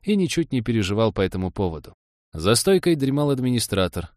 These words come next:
молодая черноволосая девушка, на вид едва старше Амели. Рядом на скамейке сидел лысый детина, звероватого вида,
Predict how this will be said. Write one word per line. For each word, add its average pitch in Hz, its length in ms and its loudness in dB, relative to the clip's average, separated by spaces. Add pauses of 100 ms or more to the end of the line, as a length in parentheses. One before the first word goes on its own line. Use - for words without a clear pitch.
(120)
молодая 110 420 2
черноволосая 107 680 0
девушка, 107 520 -2
на 90 140 -2
вид 104 200 -2
едва 92 280 -2
старше 98 500 -4
Амели. 95 500 -4 (440)
Рядом 110 360 2
на 110 60 2
скамейке 110 500 0
сидел 95 340 -2
лысый 101 340 -2
детина, 101 520 -4 (200)
звероватого 95 680 -2
вида, 104 380 0